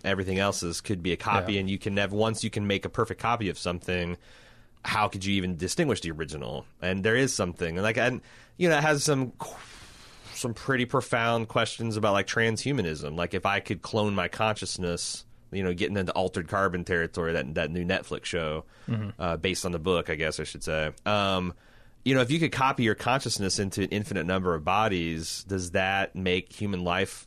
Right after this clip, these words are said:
Speaker 1: less special? It seems like it.
Speaker 2: Sure.
Speaker 1: Like, things that are precious are things that are rare and irreplaceable. So, like, she might not like it,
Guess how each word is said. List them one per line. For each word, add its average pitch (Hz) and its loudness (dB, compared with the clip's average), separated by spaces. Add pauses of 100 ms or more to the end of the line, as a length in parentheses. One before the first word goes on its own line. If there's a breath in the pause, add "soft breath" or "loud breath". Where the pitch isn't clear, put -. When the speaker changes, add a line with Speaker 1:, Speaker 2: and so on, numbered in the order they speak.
(120)
Speaker 1:
less 92 2
special? 117 -2 (160)
It - -6
seems 165 -2
like - -4
it. 80 -4 (160)
Speaker 2:
Sure. 120 0 (520 loud breath)
Speaker 1:
Like, 107 2
things 143 2
that 123 4
are 107 4
precious - 0
are 101 2
things 104 0
that 85 -2
are 80 0
rare 98 4
and 85 0
irreplaceable. 87 0
So, 90 2 (520 loud breath)
like, 101 0
she - 2
might 135 2
not 110 2
like 104 2
it, 87 4